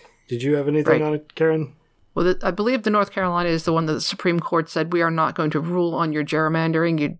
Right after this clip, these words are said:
Speaker 2: take care of it yourself." So North Carolina is. They're taking it to the state court, and a North Carolina judicial panel has rejected the state legislative district maps today, saying the legislators took extreme advantage in drawing voting districts to help elect a maximum number of Republican lawmakers.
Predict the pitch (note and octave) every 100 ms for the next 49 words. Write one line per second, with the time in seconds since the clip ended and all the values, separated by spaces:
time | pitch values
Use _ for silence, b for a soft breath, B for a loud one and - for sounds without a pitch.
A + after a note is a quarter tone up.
0 | - D#3+ D#3+ E3 D#3 D3+ D#3 E3+ E3+ F3
1 | - D#3 D3+ D3+ D#3+ b b b b -
2 | E3+ D#3 - D#3+ D#3 D3+ D3 - F#3 G3
3 | F3 E3+ E3 D#3+ C#3+ C#3 - F3+ - F#3+
4 | F#3 E3+ D#3+ E3 F3 F3+ - F3 E3+ E3
5 | E3 D#3+ E3 E3 F3 - D#3+ D#3 D#3+ D#3
6 | D3+ - F3+ G3+ E3+ - E3+ A#2+ E3+ E3+
7 | D#3 E3 D#3+ D#3+ D#3+ - - D#3 D#3 -
8 | - - _ _ - D#3+ E3 C#3 F2 -
9 | _ - D#3+ D3+ D3+ D3+ D#3 D#3+ E3 D#3
10 | D3+ - A#2 - - - A3 G#3+ E3+ E3
11 | E3 E3 D3+ D#3+ D3+ D3+ D3+ D3+ D3+ C#3+
12 | C#3+ - D3 - D3 D3 D3 - D#3+ D3
13 | C#3 C#3+ C#3+ C#3+ D#3 C#3+ C#3 C#3 C#3 C#3+
14 | - D#3+ D#3 D#3 D3+ C#3+ C#3 - - -